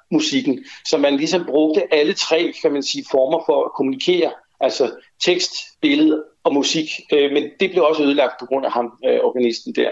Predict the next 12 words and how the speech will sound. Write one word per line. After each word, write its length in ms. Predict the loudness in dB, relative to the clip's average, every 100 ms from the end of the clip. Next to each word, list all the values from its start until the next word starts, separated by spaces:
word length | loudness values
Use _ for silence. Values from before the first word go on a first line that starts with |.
| 0
at 140 | -2 0
man 140 | -2
ligesom 300 | -2 -4 -4 -6 -18 -20 -6
lavede 360 | 2 2 4 2
min 160 | 2
tekst 280 | 2 0 0
om 160 | 0 0 -2
til 120 | -2 0
nogle 200 | 0 0
dekorationer 600 | -2 -2 -2 -2 -2 -4 -6 -18
i 40 |
kvartcylinderen. 720 | -4 -2 0 -2 -4 -4 -6